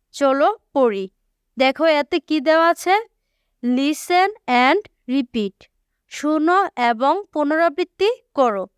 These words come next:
এখানে তোমাদেরকে শুনে এবং, মানে, শুনে আবার পুনরায় বলাকেই পুনরাবৃত্তি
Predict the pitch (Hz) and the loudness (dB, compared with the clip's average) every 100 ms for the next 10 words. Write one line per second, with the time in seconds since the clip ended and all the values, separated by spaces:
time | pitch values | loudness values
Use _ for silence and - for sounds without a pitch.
0 | _ _ - 277 277 330 330 381 285 262 | _ _ -4 -4 0 0 2 0 -2 -2
1 | 269 294 285 349 427 453 _ _ - 285 | 0 0 -2 0 0 -2 _ _ -14 -6
2 | 294 294 320 403 - 240 247 226 277 339 | -4 0 0 0 0 0 0 0 0 -2
3 | 415 _ 247 247 269 302 - 233 233 277 | -4 _ -6 -2 0 0 -2 -10 -8 -6
4 | 285 349 330 262 240 311 370 _ _ _ | -2 0 2 0 0 0 -2 _ _ _
5 | - 320 339 359 370 202 262 302 339 320 | -6 -2 0 2 0 -2 0 0 -2 -4
6 | 349 - 330 349 359 359 - 381 | -4 -2 -2 0 -2 -4 -4 -2